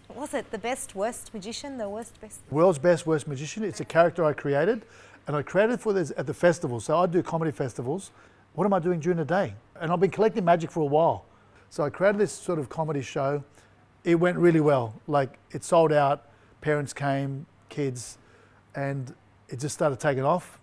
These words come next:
Speaker 2: Then they said, "Would you mind doing that show?" I said, "No." They said, "Come on, just do it." I said, "I'll do it, but don't mention my name." Right? I said, "Don't mention Tay." So I come on the show.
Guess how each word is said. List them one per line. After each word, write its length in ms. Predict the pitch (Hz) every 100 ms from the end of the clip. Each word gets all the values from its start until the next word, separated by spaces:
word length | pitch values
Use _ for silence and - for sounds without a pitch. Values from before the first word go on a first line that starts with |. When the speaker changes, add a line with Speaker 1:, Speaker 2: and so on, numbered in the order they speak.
| _
Speaker 2:
Then 240 | 139 151 143
they 180 | 156
said, 300 | 151 156 120
"Would 120 | 131 131
you 120 | 170
mind 260 | 151 143
doing 160 | 135 143
that 160 | 139 135 -
show?" 200 | - 156
I 60 |
said, 160 | 123 135
"No." 360 | 127 123 147 180 _ _ _ _ _ -
They 60 |
said, 140 | 131 -
"Come 180 | 220 175
on, 160 | 151
just 140 | 135 117
do 180 | 165
it." 240 | 165 - - _ _ _ _ _
I 80 | 147
said, 280 | 143 147 123 -
"I'll 120 | 147
do 180 | 135 175
it, 40 | 170
but 180 | 147
don't 320 | 123 160 156 151 _
mention 280 | 165 151 -
my 100 | 139
name." 360 | 135 143 123 101 - _
Right? 220 | 160 143 156
I 80 | 127
said, 140 | 123
"Don't 180 | 151 147
mention 220 | 143 135
Tay." 180 | 123 139
So 200 | 120 139 - - -
I 60 | 127
come 160 | 175
on 60 | 180
the 60 | 147
show. 340 | - 143 175